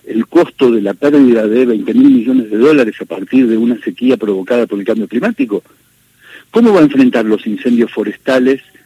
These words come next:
que son también una consecuencia directa del calentamiento global, si descree del calentamiento glo-, del, del calentamiento global o del cambio climático? ¿Cómo va a enfrentar las inundaciones? Es decir, ¿cómo va a enfrentar el escenario que ya existe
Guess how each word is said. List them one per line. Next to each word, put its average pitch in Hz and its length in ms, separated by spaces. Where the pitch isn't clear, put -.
que 131 100
son 156 380
también 120 420
una 107 200
consecuencia 110 640
directa 110 340
del 98 100
calentamiento 101 560
global, 117 400
si 139 120
descree 120 600
del 104 160
calentamiento 98 600
glo-, 92 240
del, 98 720
del 101 400
calentamiento 104 540
global 110 300
o 107 40
del 104 100
cambio 98 220
climático? 87 580
¿Cómo 180 220
va 180 80
a - 20
enfrentar 151 320
las 147 180
inundaciones? 127 720
Es 143 140
decir, 135 200
¿cómo 226 260
va 196 80
a 180 40
enfrentar 135 540
el 117 160
escenario 110 580
que 104 220
ya 175 140
existe - 800